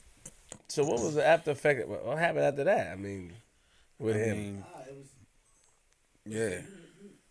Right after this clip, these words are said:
Speaker 3: skipped out on the robbery shit. Niggas ran in the crib and tried to rob the spot. That's what,
Speaker 2: I was
Speaker 3: both them
Speaker 2: there.
Speaker 3: shits made us
Speaker 2: Yeah.
Speaker 3: go to Atlanta.
Speaker 2: Oh, yeah, that
Speaker 3: It was
Speaker 2: too.
Speaker 3: just too much shit back to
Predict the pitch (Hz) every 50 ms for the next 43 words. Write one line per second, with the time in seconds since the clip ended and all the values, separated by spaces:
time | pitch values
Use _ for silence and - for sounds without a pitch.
0 | _ _ - - - - 175 165 165 160 151 151 156 151 147 147 147 165 185 202
1 | 208 - 165 165 151 147 143 - 156 143 - - 151 156 139 131 131 151 165 165
2 | 165 160 156 156 147 147 185 190 190 180 170 170 160 - 196 185 180 165 165 147
3 | 151 175 180 185 185 180 - 143 - - - 208 214 202 185 180 - _ _ _
4 | _ - 170 185 185 - - _ _ _ - - 170 143 160 - - 170 202 208
5 | 196 135 131 - 220 202 196 - 180 185 190 190 185 185 175 165 - - _ _
6 | _ _ _ _ _ _ - 135 143 131 117 98 - - 151 151 151 151 147 -
7 | - - _ _ _ _ _ _ _ _ _ - 120 117 117 123 127 123 117 110
8 | 117 117 113 - - 127 117 110 - - - 185 170 165 - 165 165 - - 185
9 | 180 160 139 151 156 156 151 _ 156